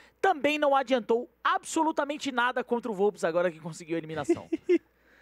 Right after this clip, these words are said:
Speaker 2: É, e justamente a gente percebe a experiência e a calma do Júlio.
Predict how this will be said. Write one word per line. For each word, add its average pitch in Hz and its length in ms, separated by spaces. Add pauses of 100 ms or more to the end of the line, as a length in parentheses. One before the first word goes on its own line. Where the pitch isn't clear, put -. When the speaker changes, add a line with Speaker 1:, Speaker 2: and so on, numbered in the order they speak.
(220)
Speaker 2:
É, 240 200
e 208 180
justamente 226 540
a - 20
gente 208 360
percebe 190 600 (300)
a 151 60
experiência 165 680
e 254 40
a - 40
calma 220 300
do 214 100
Júlio. 160 340